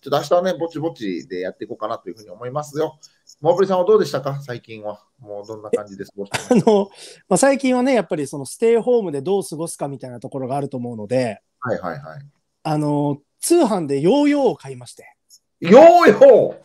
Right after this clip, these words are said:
Speaker 1: いいですね。
Speaker 2: <laughs>
Speaker 1: あの、
Speaker 2: だって世代でしょ、
Speaker 1: ハイパー
Speaker 2: エモヤンも。ハイパーヨーヨー世代。
Speaker 1: 僕、がっつり世代っすよ、もう。あの、
Speaker 2: ね、でも、
Speaker 1: 紐をこう、指に巻いて、
Speaker 2: はい。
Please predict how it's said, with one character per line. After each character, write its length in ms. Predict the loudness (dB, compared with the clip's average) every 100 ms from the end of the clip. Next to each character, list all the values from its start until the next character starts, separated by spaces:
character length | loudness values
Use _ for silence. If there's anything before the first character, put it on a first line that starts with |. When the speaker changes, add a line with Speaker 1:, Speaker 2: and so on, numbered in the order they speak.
| _ -16
Speaker 1:
い 140 | -6 -4
い 160 | 2
で 100 | 2
す 200 | 2 -4
ね。 400 | -4 0 -2 -4 -12 -20
Speaker 2:
<laughs> 160 | -6
Speaker 1:
あ 80 | 2
の、 80 | 2
Speaker 2:
だ 40 |
っ 20 | 4
て 80 |
世 140 | 4 4
代 200 | 4 2
で 80 | 2
し 100 | 0
ょ、 40 |
Speaker 1:
ハ 60 | -2
イ 40 |
パ 0 |
ー 20 |
Speaker 2:
エ 40 | -2
モ 60 |
ヤ 80 | -4
ン 80 | -6
も。 200 | -12 -16 _ _
ハ 100 | -8
イ 80 | -4
パ 160 | -2
ー 60 | -2
ヨ 180 | -2 0
ー 60 |
ヨ 60 | -2
ー 40 |
世 100 | -2
代。 20 | -14
Speaker 1:
僕、 0 |
が 60 |
っ 20 | -10
つ 60 |
り 80 | -8
世 120 | 2
代 140 | 2 2
っ 40 |
す 160 | -2 -10
よ、 120 | -10
も 140 | -14
う。 20 | -20 _ _ _ _ _ _ _ _
あ 80 | -2
の、 40 |
Speaker 2:
ね、 260 | 0 -2 -2
で 120 | -2
も、 180 | -2 -4 _ _ _ -20 _ _
Speaker 1:
紐 360 | -12 -2 0 0
を 100 | -2
こ 480 | 0 2 2 -2 -10
う、 40 | -12
指 200 | -10 -8
に 100 | -4
巻 280 | -2 -4 -2
い 20 |
て、 400 | 0 0 -2 -10 _ -8
Speaker 2:
は 140 | -6
い。 120 | -6